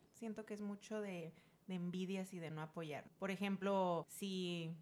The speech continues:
siempre he vendido carros y ahora me quiero ir a, a hacer un negocio de una frutería, como que el no apoyar esa transición o el no apoyar esos sueños son los, los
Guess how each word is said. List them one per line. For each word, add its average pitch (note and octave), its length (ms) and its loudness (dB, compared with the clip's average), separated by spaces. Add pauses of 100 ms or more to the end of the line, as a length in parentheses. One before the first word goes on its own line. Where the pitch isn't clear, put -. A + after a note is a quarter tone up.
(100)
siempre G3+ 840 4
he - 20 6
vendido A3 460 8
carros B3+ 400 8
y A#3+ 60 8
ahora G3+ 260 10
me G#3+ 160 4
quiero G#3 320 6
ir A3 240 6
a, G3 380 10 (120)
a F3 160 4
hacer G#3 280 4
un A3 120 6
negocio A3 560 6
de F3 460 4
una F#3+ 260 4
frutería, F#3 460 4 (180)
como E3+ 220 -4
que F3+ 160 -2
el F#3 280 2
no G3+ 100 6
apoyar A3+ 520 6
esa A#3+ 260 2
transición F#3 760 0
o E3+ 60 2
el E3 100 -2
no F3+ 80 4
apoyar G3+ 520 2
esos G#3 260 0
sueños A3 400 -2
son F3+ 180 -2
los, F#3 140 -4 (320)
los E3 100 -10